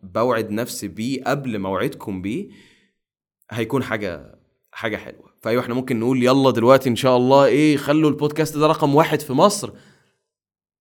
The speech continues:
إن شاء الله. ربما قريبًا فعلًا دي يكون الحالة. بس كل اللي مطلوب مني إن أنا أشتغل، وكل اللي مطلوب منكم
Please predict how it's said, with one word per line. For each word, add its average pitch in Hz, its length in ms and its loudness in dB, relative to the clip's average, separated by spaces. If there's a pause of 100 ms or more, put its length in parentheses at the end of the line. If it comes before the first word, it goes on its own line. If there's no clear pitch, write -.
(160)
إن 104 80 -8
شاء - 260 -2
الله. 85 340 -8 (1160)
ربما 110 340 2
قريبًا 110 320 -2
فعلًا 101 560 -2
دي 107 180 -8
يكون 107 240 -6
الحالة. 123 560 -6 (1600)
بس 117 220 -4
كل 135 180 0
اللي 127 120 0
مطلوب 120 300 -4
مني 139 380 -4
إن 101 120 -4
أنا 110 120 -2
أشتغل، 147 520 -6
وكل - 220 -4
اللي 117 120 0
مطلوب 117 260 -4
منكم 131 540 -4